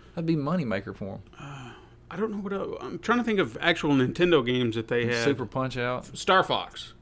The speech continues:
Speaker 1: Yeah, that
Speaker 2: That
Speaker 1: would
Speaker 2: would
Speaker 1: be
Speaker 2: be
Speaker 1: great.
Speaker 2: one.
Speaker 1: Oh,
Speaker 2: I actually might. Yeah, that would. I know the, the graphics are very dated now, but
Speaker 1: Who
Speaker 2: I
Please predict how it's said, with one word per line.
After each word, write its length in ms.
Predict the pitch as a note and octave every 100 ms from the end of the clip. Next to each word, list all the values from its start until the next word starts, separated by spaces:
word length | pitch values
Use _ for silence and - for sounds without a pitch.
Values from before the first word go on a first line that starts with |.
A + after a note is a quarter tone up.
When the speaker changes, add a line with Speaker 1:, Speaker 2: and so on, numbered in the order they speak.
| -
Speaker 1:
Yeah, 100 | A#2
that 60 | A2
Speaker 2:
That 80 | A2+
Speaker 1:
would 120 | G#3+
Speaker 2:
would 60 | D#3+
Speaker 1:
be 60 |
Speaker 2:
be 40 | C3
Speaker 1:
great. 100 | G#2
Speaker 2:
one. 80 | A#2+
Speaker 1:
Oh, 40 |
Speaker 2:
I 100 | C3
actually 320 | G#3 G#3+ G3 F3+
might. 260 | F3+ E3
Yeah, 200 | E3 G#3+
that 140 | D#3+ A3
would. 220 | E3+ B2+ - - - -
I 100 | D#3
know 220 | F3 E3+
the, 180 | C#3+ C#3+
the 400 | - C3 C3 A2+ A2+ -
graphics 460 | D3 C#3+ C#3 - -
are 140 | A#2+
very 260 | A2 B2 A#2
dated 400 | A2 A#2+ A#2 G#2+
now, 300 | A#2+ A#2 A2+
but 200 | G#2+ A2
Speaker 1:
Who 60 | -
Speaker 2:
I 20 | -